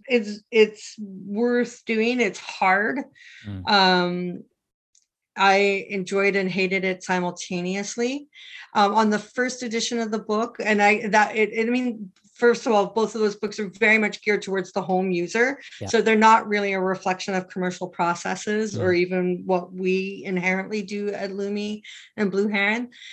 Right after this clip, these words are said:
Speaker 1: Um, but they were really designed for the home user to really get an understanding around fermentation and culturing.
Speaker 2: Mm-hmm.
Speaker 1: And the first book,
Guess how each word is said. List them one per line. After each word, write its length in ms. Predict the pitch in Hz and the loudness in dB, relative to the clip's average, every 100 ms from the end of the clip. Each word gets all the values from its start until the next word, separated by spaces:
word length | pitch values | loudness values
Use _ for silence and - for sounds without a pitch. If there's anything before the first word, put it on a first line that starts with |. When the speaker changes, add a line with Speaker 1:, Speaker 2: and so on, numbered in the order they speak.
| - - | -18 0
Speaker 1:
Um, 380 | 214 202 202 196 | 4 4 4 0
but 320 | 180 220 208 | 4 4 6
they 140 | 226 247 | 2 4
were 180 | 269 | 2
really 300 | 247 254 269 | -2 -4 -4
designed 580 | 233 240 208 196 208 202 | -4 -2 0 2 2 0
for 100 | 214 | -4
the 140 | 196 196 | -2 -2
home 320 | 190 190 190 | -2 -2 0
user 640 | 180 185 175 175 175 170 | 0 0 -2 -2 0 -2
to 180 | 165 180 | -4 -2
really 240 | 180 180 | 0 -2
get 180 | 165 175 | -2 -2
an 120 | 180 | -2
understanding 520 | 170 170 170 180 175 170 | -2 -6 -4 -4 -4 -4
around 280 | 170 170 | -6 -6
fermentation 640 | - 175 165 165 175 160 185 | -4 -4 -4 -4 -6 -4 -8
and 140 | 165 160 | -8 -8
culturing. 600 | 180 175 - 214 226 247 - - | -6 -6 -6 -6 -4 -6 -12 -16
Speaker 2:
Mm-hmm. 140 | - 123 - | -10 -10 -8
Speaker 1:
And 600 | - 202 196 190 190 190 190 _ - | 0 2 2 0 0 -4 -8 _ -10
the 400 | 190 208 202 190 | 0 4 4 4
first 280 | 247 247 - | -2 -2 -2
book, 280 | 247 294 | -2 -2